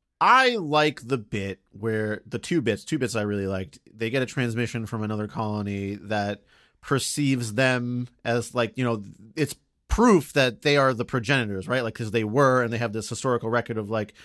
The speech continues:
Roy and Angela and Megan and everyone else are, like, they are literally our mothers and fathers. And, like, we, like,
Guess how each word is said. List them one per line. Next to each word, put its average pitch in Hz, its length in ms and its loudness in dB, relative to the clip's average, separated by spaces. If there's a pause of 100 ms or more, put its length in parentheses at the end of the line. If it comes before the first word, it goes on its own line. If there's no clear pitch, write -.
(280)
Roy 127 460 4
and 113 140 -4
Angela 120 420 0
and 110 100 -4
Megan 117 320 0
and 110 160 -4
everyone 110 320 -2
else 110 320 -2
are, 113 60 0
like, 101 260 -4
they 127 120 4
are 135 160 6
literally 180 640 6
our 156 160 6
mothers 135 320 2
and 123 140 -4
fathers. 107 680 2 (520)
And, 131 200 0
like, 120 200 0
we, 127 440 0 (220)
like, 113 240 -2